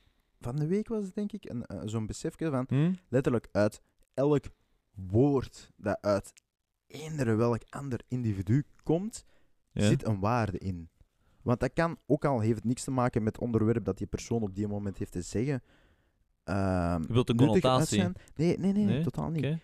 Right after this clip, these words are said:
Speaker 1: Eh, maar het kan u wel toe aanzetten om na te denken over een bepaald onderwerp dat misschien is gelinkt aan wat dat die persoon zegt,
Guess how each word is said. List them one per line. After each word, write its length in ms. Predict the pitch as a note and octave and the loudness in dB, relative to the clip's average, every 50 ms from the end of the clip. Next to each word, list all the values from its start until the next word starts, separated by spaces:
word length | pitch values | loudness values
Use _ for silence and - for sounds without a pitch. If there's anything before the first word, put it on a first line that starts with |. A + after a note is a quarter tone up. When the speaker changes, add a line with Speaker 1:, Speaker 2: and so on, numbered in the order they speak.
| _ _ - _ | _ _ -18 _
Speaker 1:
Eh, 200 | - - A2+ A#2 | -4 -2 -2 -2
maar 180 | G2 A2 C3+ B2+ | -2 -4 -4 -6
het 140 | A#2+ - | -6 -6
kan 180 | - - C3+ C#3 | -4 -2 2 6
u 80 | C#3 C3 | 6 8
wel 160 | B2+ D3 D#3 | 8 6 4
toe 160 | - - - - | 2 -2 -4 -6
aanzetten 520 | - D#3 D#3+ D#3+ D#3+ D#3 E3+ - - - - | -8 -8 -6 -6 -4 -4 -2 -2 -2 0 2
om 220 | A#2+ B2 G#2+ - - | 2 2 2 0 -2
na 300 | F#2+ G#2 G#2 A2 A#2+ C#3+ | -2 -2 0 0 0 0
te 120 | - D3+ | -2 -2
denken 280 | C#3 D#3+ E3 D#3+ - - - | -2 -2 0 0 -4 -2 2
over 280 | - D3+ D3+ C#3 C3 | 4 4 4 4 2
een 100 | B2 A2+ | 2 2
bepaald 420 | G2+ G2+ - - A2 G#2 G2 G2+ - | 0 -2 -2 0 -2 -2 -2 -2 -2
onderwerp 440 | A#2+ B2+ C#3 D3 D#3+ D3+ C3 G2 | -2 0 2 2 2 0 -2 -6
dat 120 | D#2 D#2+ E2 | -10 -8 -8
misschien 300 | G2+ G2+ - - A2 G2+ | -8 -8 -8 -8 -8 -8
is 160 | - G#2 - - | -8 -10 -12 -12
gelinkt 340 | - F2+ F#2+ B2 D3 - - | -8 -6 -6 -6 -6 -6 -6
aan 160 | - G#2+ G#2 | -4 -4 -2
wat 140 | G2 G2+ - | -4 -4 -4
dat 120 | E2+ - | -4 -4
die 100 | - F#2 | -6 -4
persoon 420 | - - - - - F2 F2 F#2 | -4 -6 -8 -6 -6 -6 -6 -4
zegt, 300 | F#2+ F#2+ B2+ D#3 - - | -2 -4 -4 -4 -4 -10